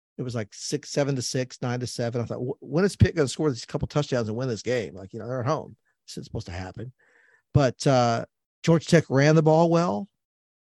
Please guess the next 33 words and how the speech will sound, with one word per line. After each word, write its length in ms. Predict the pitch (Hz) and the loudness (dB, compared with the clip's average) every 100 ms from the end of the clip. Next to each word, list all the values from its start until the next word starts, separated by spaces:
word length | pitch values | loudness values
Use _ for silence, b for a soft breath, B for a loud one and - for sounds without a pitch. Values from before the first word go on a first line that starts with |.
| _ - | _ -6
uh, 220 | 123 120 | -4 2
which 220 | 139 - | 0 0
is 100 | 120 | 0
usually 240 | 143 135 | 0 2
hard 220 | 123 135 117 | 2 0 0
to 80 | |
do 140 | 127 151 | 0 2
against 280 | 156 160 - | 0 -2 -2
Pitt. 220 | 202 - _ _ _ _ - | -2 -4 _ _ _ _ -16
So 560 | - 135 127 123 117 _ _ _ _ _ _ _ - | -4 0 0 -2 -4 _ _ _ _ _ _ _ -2
they, 140 | 139 - | -2 0
they, 120 | 143 | -4
they 160 | 117 135 | -2 2
played 200 | 143 147 | 4 4
inspired 480 | 143 - 110 156 - | 2 0 2 2 2
football. 460 | - - 127 101 | -2 -2 -4 -2
They, 140 | 123 - | -4 0
they, 200 | 139 131 - - | 0 0 -4 -12
you're 180 | 160 143 | -2 2
right. 240 | 165 170 131 | 4 2 2
They, 180 | 131 - | -2 -2
they, 320 | 139 127 113 _ _ _ _ _ | -4 -4 -6 _ _ _ _ _
the 60 | 135 | -4
weight 280 | 120 156 156 | 2 2 2
was 180 | 147 127 | -2 0
lifted. 400 | 165 - 90 98 | -4 -4 -12 -6
They 100 | 120 | -4
were 140 | 120 | -4
free. 540 | - 165 147 80 101 _ | -6 -8 -8 -10 -18 _
They 120 | - 127 | -8 -6
were, 180 | 117 - | -6 -4
they, 180 | 135 120 | -6 -4
they 280 | - 135 | -6 -6